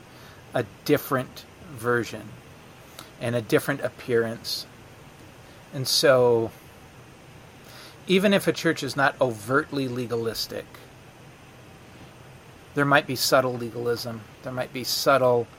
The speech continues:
demands, subtle requirements that we don't necessarily always recognize or see as legalism.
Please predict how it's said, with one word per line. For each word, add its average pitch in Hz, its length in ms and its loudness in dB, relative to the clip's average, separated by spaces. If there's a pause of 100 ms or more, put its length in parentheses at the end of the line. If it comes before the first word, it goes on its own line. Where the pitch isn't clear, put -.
(600)
demands, 123 800 0 (100)
subtle 123 800 2
requirements 120 800 2
that 135 140 -8
we 117 240 -8
don't 127 260 0
necessarily 117 720 -4
always 107 480 -4
recognize 110 580 -6
or 117 60 -6
see 110 260 -4
as 104 160 -8
legalism. 104 600 -10